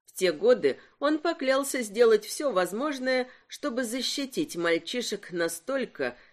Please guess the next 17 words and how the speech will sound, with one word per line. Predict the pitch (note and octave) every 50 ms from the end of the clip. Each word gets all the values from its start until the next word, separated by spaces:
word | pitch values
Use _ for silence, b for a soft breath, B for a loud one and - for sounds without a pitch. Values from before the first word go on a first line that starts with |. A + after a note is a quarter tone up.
| B B
насколько | G#3+ A3 G#3+ - - - A3+ G#3 G3 - G#3+
возможно. | F#3+ G#3+ A3+ G#3+ G#3 G3+ E3 C3+ B2 A2 - - A2 - - _ _ _ _ _ _ _ _ _
Конечно, | - - B3 C4 D4+ D#4+ D4 - - A#3+ A3+
уберечь | A3 G#3+ F#3 F3 G3+ G3+ A#3+ B3 A#3+ -
их | A3+ G3+ -
от | G3+ F3+ - - -
пожирателей | F3+ E3 - F#3 G3 A3+ C4 B3+ - - D#3 C3+ C3 B2+ A#2 B B B B B B B
он | - A3 G#3+ G#3 G3+ G#3
не | A#3 B3+
мог, | B3+ A3+ D#3+ B2 G#2 - _ - _ _ _ _ _
но | - C3+ D#3+
позаботиться | D#3 - E3 D3 D#3 D#3+ D3 C#3 F3+ G3 F#3+ F3 E3 E3 - E3 D3
о | D3+
безопасности | D3 D#3 D3+ D3+ E3 D#3+ - - F3 E3 - E3 D#3 C#3+ - - - D3
клуба | C#3+ - - D3 F3 A#3+ C#4 A3 - C3+ A2+ G#2+ b b b b b b b
должен | - F3 G#3+ A#3+ B3 C4+ C#4 A#3+ A#3+ C4+ C#4 C4 B3 F3
был. | D3+ C#3 C3 B2 A#2